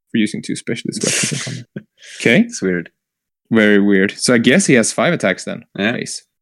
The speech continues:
Speaker 1: if that's the case. I don't know. Someone probably knows this better. You can check, check out the fact if you are uncertain. So the Gladius is plus one strength, so that's strength seven, A P two.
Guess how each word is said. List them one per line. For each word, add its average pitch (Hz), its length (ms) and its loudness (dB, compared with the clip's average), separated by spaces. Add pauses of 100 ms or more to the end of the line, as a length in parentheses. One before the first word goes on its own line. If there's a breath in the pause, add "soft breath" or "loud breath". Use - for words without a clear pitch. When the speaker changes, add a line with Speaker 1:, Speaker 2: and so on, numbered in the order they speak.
(120)
Speaker 1:
if 120 280 -8
that's - 340 -4 (260)
the 110 100 0
case. - 300 -4
I 139 80 0
don't 147 60 4
know. 120 160 2 (180 loud breath)
Someone 180 280 2
probably 139 260 2
knows 117 180 -6
this 113 120 -10
better. 101 300 -8 (120)
You 131 100 -4
can 120 140 -4
check, 151 300 -2
check 156 160 0
out 139 140 0
the 127 80 -6
fact 117 280 -2
if 113 120 -10
you 113 280 -8 (320)
are 113 80 -14
uncertain. 113 580 -8 (560 loud breath)
So 175 160 2
the 160 80 6
Gladius 180 480 4
is 151 140 -8
plus 151 240 -4
one 131 100 -4
strength, 139 440 -4
so - 120 -8
that's 113 160 -4
strength 113 320 -4
seven, 123 360 -2
A 117 100 0
P 110 100 -6
two. 220 380 0